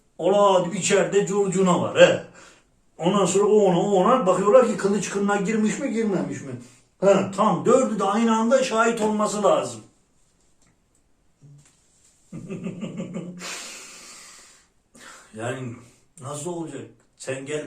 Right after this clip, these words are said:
bunu hadi günümüze uyarla. Mümkün mü? "Abi videolar var." diyeceksin. Ha. Evet videolar var da yani ona da Peygamber Efendimizin zamanında bir hadis bulurlar.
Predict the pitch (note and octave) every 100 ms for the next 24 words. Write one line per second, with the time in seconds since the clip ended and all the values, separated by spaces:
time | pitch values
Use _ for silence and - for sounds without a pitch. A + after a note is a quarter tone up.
0 | C3 C#3+ D3 F3 C#3+ C3 A#2+ C#3+ C3 A#2+
1 | D3+ E3 D#3 E3+ E3 B2 A#2 A#2+ D#3 -
2 | G3 C#3 G#2+ - _ _ _ _ _ A#2
3 | D3 E3 D#3 C#3 D#3 F3+ E3+ B2+ A2 G#2+
4 | G#2 G#2 - - - _ _ _ _ -
5 | A#2+ A2 - _ _ _ _ - - G3
6 | A#3+ - D#3+ E3 F3+ G#3+ G3+ C4 D4+ -
7 | - - - _ _ _ - - C#3 C3+
8 | - F3+ G#3+ G#3+ G#3 - F3 F#3 G3 F#3+
9 | G3 F3+ F#3+ F#3+ F#3+ F#3 F#3 F#3 F3+ F3+
10 | F#3 F#3 F3+ F3+ F3 F3 E3+ E3 - -
11 | D#3+ F3+ E3+ -